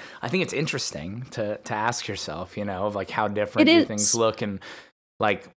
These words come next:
Speaker 1: you know, my, my, our, uh, the interview we did last night, which will come out in a few weeks, like, you know, we kind of talked about, like, how the long-term plans haven't really shifted, but the short-term ones have, and, like, the route to maybe get there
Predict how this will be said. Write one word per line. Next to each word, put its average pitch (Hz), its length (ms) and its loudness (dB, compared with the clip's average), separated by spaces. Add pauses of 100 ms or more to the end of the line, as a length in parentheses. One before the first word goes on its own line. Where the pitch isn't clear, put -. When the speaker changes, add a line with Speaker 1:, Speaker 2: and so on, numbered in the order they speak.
(840)
Speaker 1:
you 127 80 0
know, 117 140 4
my, 117 320 2
my, 120 540 2 (180)
our, 113 200 0
uh, 117 180 0
the 120 160 0
interview 123 320 0
we 113 80 -2
did 113 180 0
last 110 260 0
night, 120 220 -2
which 107 120 -8
will 113 60 -6
come 113 160 -4
out 107 120 0
in 101 60 -8
a 104 40 -8
few 107 180 -4
weeks, 135 400 -2
like, 110 400 0 (500)
you 117 60 -4
know, 117 60 0
we 113 80 0
kind 117 160 -4
of 110 80 -6
talked 113 320 0
about, 104 380 0
like, 101 300 0
how 110 320 0
the 107 120 0
long-term 117 640 0
plans 110 380 0
haven't 104 240 0
really 104 220 0
shifted, 104 440 -4
but 98 200 -6
the 98 80 -6
short-term 120 600 -2
ones 131 400 0
have, 139 480 2
and, 107 160 -2
like, 101 280 -2
the 101 80 0
route 104 380 -2
to 110 120 -4
maybe 98 280 -2
get 101 280 -4
there 123 400 0